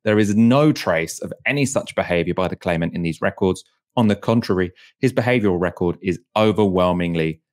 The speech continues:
positive. So he's saying Tommy Robinson's claims do not stack up, and they also caused an incredible amount of harm. He said the language used in the videos was calculated to inflame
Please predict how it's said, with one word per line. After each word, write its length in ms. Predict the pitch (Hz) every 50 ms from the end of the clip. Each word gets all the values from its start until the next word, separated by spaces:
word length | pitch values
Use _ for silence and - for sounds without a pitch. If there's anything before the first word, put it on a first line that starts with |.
| _ _ _ _ _ _ -
positive. 640 | - - 87 - 76 - - - - - - - _
So 180 | - - 82 85
he's 160 | 87 85 -
saying 540 | - 87 82 82 82 80 80 - - - -
Tommy 220 | - 113 113 104 90
Robinson's 440 | 90 90 90 87 82 - 90 78
claims 340 | - - 90 90 90 85 80
do 200 | - - 98 92
not 240 | 85 82 71 - -
stack 340 | - - 92 85 - - -
up, 220 | 117 - - - - - _ _
and 100 | 101 92
they 100 | 87 90
also 300 | 98 107 107 - 92 82
caused 440 | 82 - - 87 82 82 82 - - _ _ _ _ _ -
an 80 | 101
incredible 880 | 95 92 90 - - - - 123 113 98 - - - 80 87 87 - _ _ - - _ _ _ -
amount 400 | 87 85 82 78 82 80 - - -
of 180 | - 82 80 -
harm. 440 | - - - - 80 - - - - - _ -
He 100 | - 92
said 160 | 85 - -
the 80 | - 90
language 340 | 85 82 87 82 85 - -
used 220 | 95 85 78 -
in 60 | 92
the 60 | 92 82
videos 260 | 90 87 90 85 -
was 140 | 95 87 -
calculated 840 | - - - 123 135 - - - - 95 87 85 - - 85 -
to 140 | - 87 85 -
inflame 520 | 92 82 - - - 85 80 78 78 80